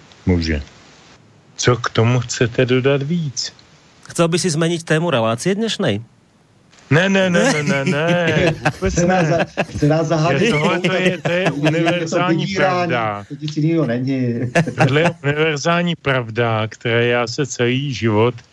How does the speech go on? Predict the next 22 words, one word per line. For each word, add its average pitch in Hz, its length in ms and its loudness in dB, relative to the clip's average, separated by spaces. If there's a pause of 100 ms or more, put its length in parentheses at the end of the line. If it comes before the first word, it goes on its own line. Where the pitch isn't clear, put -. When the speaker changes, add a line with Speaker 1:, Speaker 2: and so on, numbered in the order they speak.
(340)
Speaker 1:
držím 104 680 0
a - 140 -4
se 110 200 -6
svojí 127 280 0
manželkou 117 680 0 (440)
již, 131 400 0
a 147 120 0
teď 120 180 -6
se - 160 -2
budete 117 420 0
smát 101 440 0
oba, 101 360 0 (420)
třicet - 580 -2
osm 107 420 -2
let. 98 320 2 (720)
A 104 440 2 (200)
prostě 131 380 2
funguje 151 520 2 (100)
to, 147 140 2
je 143 180 2
to 151 180 -6
tak. 160 540 0